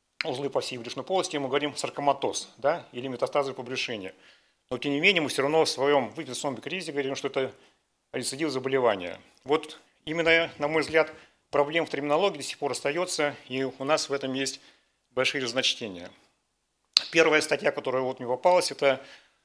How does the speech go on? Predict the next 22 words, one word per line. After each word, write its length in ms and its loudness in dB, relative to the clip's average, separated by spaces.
э, 340 2
метастазы 720 4
хирургии 400 -2
диссеминированных 500 -4
сарком. 440 0
Обратите 300 2
внимание, 580 2
девяносто 480 0
второй 260 4
год, 320 2
и 280 0
вывод, 280 4
который 300 4
делают 360 4
авторы, 480 4
что 140 -6
метастазоктомия 1080 4
показана, 680 4
или 160 -8
точнее 240 0
улучшает 420 0
выживаемость 600 0